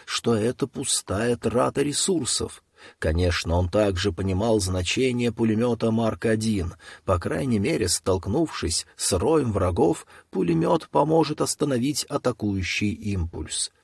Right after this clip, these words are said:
Но с точки зрения результатов охоты, точные снайперские выстрелы были куда надежнее.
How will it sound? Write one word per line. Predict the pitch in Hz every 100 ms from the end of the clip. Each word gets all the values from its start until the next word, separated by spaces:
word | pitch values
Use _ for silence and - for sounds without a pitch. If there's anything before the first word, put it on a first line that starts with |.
| _ -
Но | 92 -
с | -
точки | - 143 139 - 104
зрения | 98 101 143 120 98 82 - - -
результатов | 156 131 127 110 123 131 113 -
охоты, | 90 - 147 - 82 - - - -
точные | 143 165 - 156 156 151
снайперские | - - 143 160 151 143 - - 110
выстрелы | 87 90 87 - 113 85 69 - - -
были | 80 127 170 170
куда | 170 170 131 110 104
надежнее. | 101 98 98 85 87 82 69 -